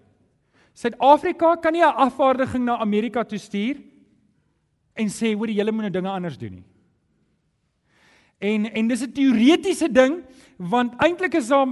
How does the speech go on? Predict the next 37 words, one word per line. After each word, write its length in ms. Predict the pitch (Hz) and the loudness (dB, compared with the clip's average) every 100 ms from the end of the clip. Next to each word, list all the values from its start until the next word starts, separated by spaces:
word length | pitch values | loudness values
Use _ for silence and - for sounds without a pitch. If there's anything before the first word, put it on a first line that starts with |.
| 208 | -4
maar 200 | 233 240 | -4 -4
seker 240 | 247 269 302 | -4 -8 -6
net 180 | 311 | -6
twee 160 | 254 285 | -4 -4
of 80 | 170 | -2
drie 200 | 226 233 | -2 0
regte 400 | 185 202 226 220 | 0 0 -2 -4
rolspelers, 480 | 202 208 - 262 220 | -4 -6 -6 -6 -4
die 100 | 185 | -4
res 200 | 226 202 | -2 -2
moet 180 | 226 | -4
maar 160 | 240 220 | -2 0
luister, 440 | 180 175 - 269 - _ _ _ _ _ | 0 -4 -4 -6 -8 _ _ _ _ _
want, 360 | 170 170 208 208 | -8 -4 -4 -2
uh, 160 | 202 196 | -4 -4
as 120 | 185 | -6
hulle 160 | 220 | -6
sanksies 400 | 214 262 233 240 | -6 -6 -6 -8
begin, 600 | 190 226 247 220 208 190 - - _ _ _ _ _ | -8 -8 -6 -4 -4 -6 -10 -20 _ _ _ _ _
weet, 300 | 175 185 170 | -8 -8 -6
hef 340 | 156 220 - | -4 -4 -4
en 120 | 196 190 | -10 -6
allerhande 400 | 214 220 214 196 | -6 -4 -6 -8
goeters, 360 | 220 208 156 | -8 -10 -8
dan, 440 | 185 180 165 147 131 | -6 -6 -6 -10 -14
jy 100 | 156 | -10
weet, 180 | 180 180 | -10 -6
julle 220 | 175 180 | -6 -6
weet 260 | 113 175 214 | -4 -6 -4
die 140 | 156 | -4
wêreld 340 | 165 180 175 | -4 -4 -6
grom 380 | - - 208 196 | -10 -6 -4 -4
op 80 | 180 | -6
hierdie 180 | 165 165 | -8 -10
stadium 440 | - 160 147 143 | -8 -8 -8 -10
vir 120 | 120 135 | -10 -12
mekaar. 400 | 127 117 90 | -10 -14 -18